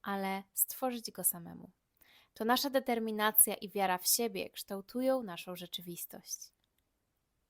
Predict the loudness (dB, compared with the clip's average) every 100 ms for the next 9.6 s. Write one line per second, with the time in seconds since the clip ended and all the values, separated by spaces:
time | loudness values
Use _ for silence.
0 | _ _ _ -8 -4 -2 0 4 4 4
1 | 0 -6 -2 -2 -2 -4 -4 -4 -10 -8
2 | -6 -4 -8 -8 -8 -8 -8 -8 -10 -18
3 | _ _ _ _ _ _ 0 6 6 6
4 | 0 0 0 -2 -4 -8 -8 -8 -8 -8
5 | -6 -6 -4 -4 -6 -6 -8 -6 -6 -6
6 | -10 -16 _ _ _ -10 -4 -2 -2 -2
7 | -2 0 0 -2 -8 -8 -10 -10 0 2
8 | 2 -2 -4 0 0 -2 -6 -6 -8 -8
9 | 0 2 2 -2 -8